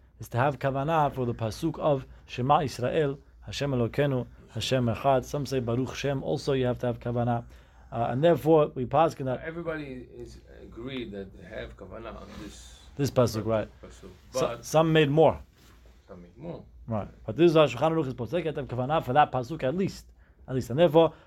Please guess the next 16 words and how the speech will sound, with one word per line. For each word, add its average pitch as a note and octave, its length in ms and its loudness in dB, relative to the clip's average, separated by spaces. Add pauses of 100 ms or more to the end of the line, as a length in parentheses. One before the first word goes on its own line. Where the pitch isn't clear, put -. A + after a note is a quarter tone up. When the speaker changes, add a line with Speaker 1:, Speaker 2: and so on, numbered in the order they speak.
Speaker 1:
a - 40 -16
person D3+ 240 4
who's A#2 140 -2
walking, C#3+ 420 4
a A#2 40 -4
person C3+ 300 -6
who's, B2 120 -8 (220)
right, C#3+ 240 0
and D#3+ 100 -6
this G3+ 140 2
is F3 80 0
even A3 260 2
according G3+ 340 4
to D#3+ 60 2
the D3 60 2
opinion E3 400 -2